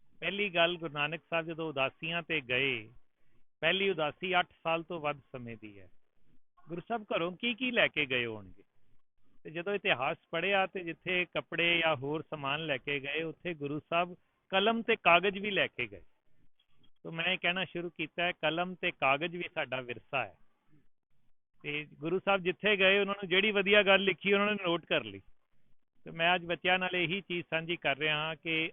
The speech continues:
ਅਸੀਂ ਵੀ ਨੋਟਸ ਲਈਏ। ਦੂਸਰੀ ਗੱਲ, ਗੁਰੂ ਨਾਨਕ ਸਾਹਿਬ ਦੀ ਪਹਿਲੀ ਬਾਣੀ ਜਪਜੀ ਸਾਹਿਬ, that is full of question answer। ਪਹਿਲੀ ਪੌੜੀ 'ਚ ਹੀ ਗੁਰੂ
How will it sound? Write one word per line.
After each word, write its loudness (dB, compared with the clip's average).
ਅਸੀਂ -2
ਵੀ -2
ਨੋਟਸ -4
ਲਈਏ। -10
ਦੂਸਰੀ -2
ਗੱਲ, 2
ਗੁਰੂ -8
ਨਾਨਕ -2
ਸਾਹਿਬ -2
ਦੀ -6
ਪਹਿਲੀ -2
ਬਾਣੀ 0
ਜਪਜੀ -4
ਸਾਹਿਬ, -4
that 0
is -4
full -4
of -4
question -2
answer। -12
ਪਹਿਲੀ 2
ਪੌੜੀ 4
'ਚ -8
ਹੀ -4
ਗੁਰੂ -2